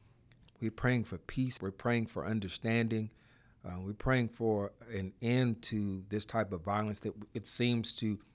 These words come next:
uh, plague the media cycle. But to help us get some context on this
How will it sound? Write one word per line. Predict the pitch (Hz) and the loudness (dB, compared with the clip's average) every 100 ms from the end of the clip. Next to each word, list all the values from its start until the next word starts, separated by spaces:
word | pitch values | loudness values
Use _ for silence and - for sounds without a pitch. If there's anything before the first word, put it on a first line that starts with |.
| _ _ _ _ - | _ _ _ _ -14
uh, | 92 85 | -8 -8
plague | 78 - 117 120 110 | -6 0 6 6 6
the | 101 | 2
media | 98 110 110 | 2 4 4
cycle. | 92 95 87 - 87 - _ - - _ _ _ _ | 2 0 0 -4 -12 -16 _ -20 -20 _ _ _ _
But | 117 98 - - - - - - - - | 4 4 2 -20 -20 -20 -20 -20 -10 0
to | 101 | 6
help | 127 139 | 8 10
us | 143 123 | 8 8
get | - 123 | 6 4
some | - 107 | 4 2
context | 120 110 104 104 92 - - - | 2 2 2 0 -2 -4 -8 -2
on | 104 90 | 0 2
this | 92 113 - - | 4 4 4 -4